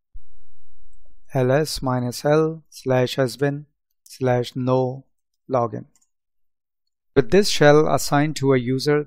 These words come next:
the user will be politely refused with the message, "This account is currently not available," displayed on their screen.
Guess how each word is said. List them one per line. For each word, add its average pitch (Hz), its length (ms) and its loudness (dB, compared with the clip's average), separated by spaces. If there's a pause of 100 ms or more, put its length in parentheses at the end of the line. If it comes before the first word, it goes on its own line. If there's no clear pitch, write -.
(160)
the 131 80 -10
user 131 400 0
will 123 180 0
be 120 160 -4
politely 131 680 0
refused 127 640 -2
with 117 160 -4
the 131 80 -2
message, 123 540 -6 (440)
"This 143 280 4
account 131 440 -2
is 131 240 0
currently 127 560 -2
not 123 400 0
available," 123 680 -4 (180)
displayed 131 460 0
on 120 180 -4
their 120 220 -2
screen. 120 360 -8